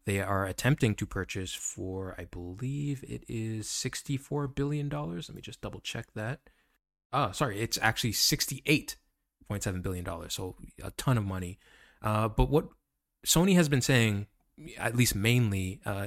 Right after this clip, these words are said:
I think this argument has been centered around Call of Duty and the fact that that is one of the biggest franchises in gaming, uh, at least for the past couple of decades.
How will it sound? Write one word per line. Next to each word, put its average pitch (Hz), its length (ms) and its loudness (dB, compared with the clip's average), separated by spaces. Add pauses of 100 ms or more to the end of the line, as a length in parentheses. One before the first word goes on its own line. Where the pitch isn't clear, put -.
I 101 100 -4
think 127 200 0
this 113 120 0
argument 113 340 2
has 98 100 -2
been 98 120 -2
centered 104 380 0
around 92 300 -6
Call 101 240 -4
of 92 100 -6
Duty 110 360 -2 (420)
and 98 260 -2
the 95 60 -6
fact 101 260 -2
that 95 160 -6
that 101 240 -4
is 101 180 -2
one 98 220 -4
of 95 140 -4
the 95 200 -4 (120)
biggest 95 420 0
franchises 92 760 -4
in 92 200 -8
gaming, 92 500 -8 (600)
uh, 87 400 -4 (440)
at - 160 -16
least 104 240 2
for 101 140 -2
the 90 60 -2
past - 280 -2
couple 90 280 4
of 80 80 -6
decades. 95 560 0